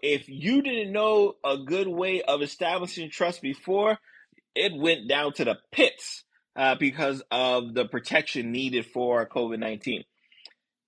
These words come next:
And I, like I said, I got a few tricks and things I always do, especially as a hospital physician or just physician in general, that I al-, I always attribute back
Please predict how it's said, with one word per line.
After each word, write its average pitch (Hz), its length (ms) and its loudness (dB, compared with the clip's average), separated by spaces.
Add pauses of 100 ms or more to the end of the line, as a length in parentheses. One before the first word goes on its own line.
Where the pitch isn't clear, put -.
(120)
And 131 340 6
I, 156 180 8
like 151 160 4
I - 20 -14
said, 131 80 -2
I 151 60 -2
got 143 240 4
a - 40 -20
few 139 240 -4
tricks - 340 -4
and 113 120 -10
things 117 220 -6
I 117 100 0
always 117 300 -4
do, 117 220 -6
especially 113 420 -4
as 107 160 -2
a 101 80 -6
hospital 117 340 -4
physician 104 400 -10
or 113 60 -6
just 180 180 -2
physician 117 460 -2
in 104 160 -8
general, 139 360 2 (580)
that 117 260 6
I 120 240 4
al-, 156 280 4
I 135 220 4
always 151 600 -4
attribute 139 640 -8
back 131 220 -2